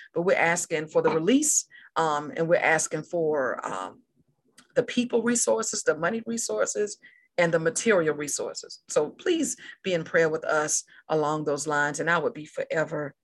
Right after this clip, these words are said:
grateful. Well, this has been Apostle Doctor Delisa, and I have,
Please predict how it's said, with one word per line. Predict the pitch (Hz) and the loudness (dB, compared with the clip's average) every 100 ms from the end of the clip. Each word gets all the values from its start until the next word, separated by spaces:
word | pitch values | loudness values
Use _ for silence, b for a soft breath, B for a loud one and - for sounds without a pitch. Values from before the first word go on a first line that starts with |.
| _ | _
grateful. | 143 143 117 - - - _ B B B 190 | -2 -2 -2 -8 -12 -12 _ B B B 4
Well, | 214 262 330 - | 4 4 -4 2
this | 233 233 | 2 2
has | 170 | -4
been | 165 156 | -2 -2
Apostle | 160 170 165 147 | -4 -6 -6 -4
Doctor | 139 147 151 | -2 -2 -4
Delisa, | 147 143 147 - 127 - | -8 -8 -8 -4 -4 -4
and | 135 - | -6 -2
I | 156 170 170 | 0 2 0
have, | 165 147 | -2 -4